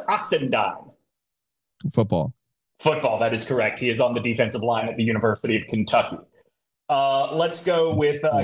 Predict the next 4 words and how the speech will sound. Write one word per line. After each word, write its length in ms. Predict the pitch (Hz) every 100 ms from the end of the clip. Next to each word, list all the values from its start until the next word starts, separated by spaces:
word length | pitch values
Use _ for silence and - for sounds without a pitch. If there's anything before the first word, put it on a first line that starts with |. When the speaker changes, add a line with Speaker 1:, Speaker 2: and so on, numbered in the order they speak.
| -
Speaker 2:
Of 120 | -
course. 340 | 90 - - - _ _ _ - _ _ _ -
Speaker 1:
Keanu 920 | - 180 170 185 220 226 220 220 214
Coate. 640 | - 208 - - - -